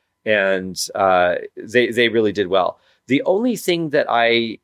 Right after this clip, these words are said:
I have to say that I don't like as far as that goes is that, um, it, for the first season, I had a really hard time remembering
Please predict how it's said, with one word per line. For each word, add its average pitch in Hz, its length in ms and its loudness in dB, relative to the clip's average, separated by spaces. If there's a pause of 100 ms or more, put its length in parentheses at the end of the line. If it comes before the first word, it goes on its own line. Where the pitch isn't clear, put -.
(560)
I 135 120 -2
have 143 260 -2
to 131 100 -6
say 127 240 0
that 113 160 0
I 104 120 0
don't 131 420 -4
like 107 260 0
as 104 140 -2
far 104 180 0
as 95 140 -2
that 95 240 -2
goes 95 440 0 (380)
is 120 300 0
that, 104 520 0 (240)
um, 113 520 -2 (1040)
it, 165 200 0 (320)
for 156 140 -2
the 147 100 0
first - 360 -2
season, 143 340 -2
I 117 100 -2
had 123 200 -2
a 113 60 0
really 135 320 -2
hard 120 260 -2
time 110 300 -4
remembering 98 800 -2